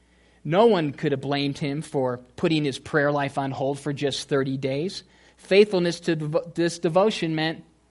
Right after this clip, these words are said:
the lion's den, or being made into kitty chow.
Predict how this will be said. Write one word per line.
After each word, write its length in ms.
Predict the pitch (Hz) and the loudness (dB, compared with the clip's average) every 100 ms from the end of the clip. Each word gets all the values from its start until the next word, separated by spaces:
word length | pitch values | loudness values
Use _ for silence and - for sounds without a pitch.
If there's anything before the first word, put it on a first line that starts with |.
| _ _ _ - | _ _ _ 0
the 100 | 185 | 4
lion's 500 | 196 214 156 127 113 | 6 4 2 -2 -6
den, 320 | 120 113 117 _ _ _ _ - | -8 -8 -14 _ _ _ _ -14
or 260 | 131 131 131 _ _ _ | -10 -10 -12 _ _ _
being 220 | 135 139 | -10 -8
made 160 | 135 139 | -6 -6
into 180 | 139 135 | -6 -8
kitty 280 | - 147 120 | -8 -8 -8
chow. 340 | - 113 | -12 -14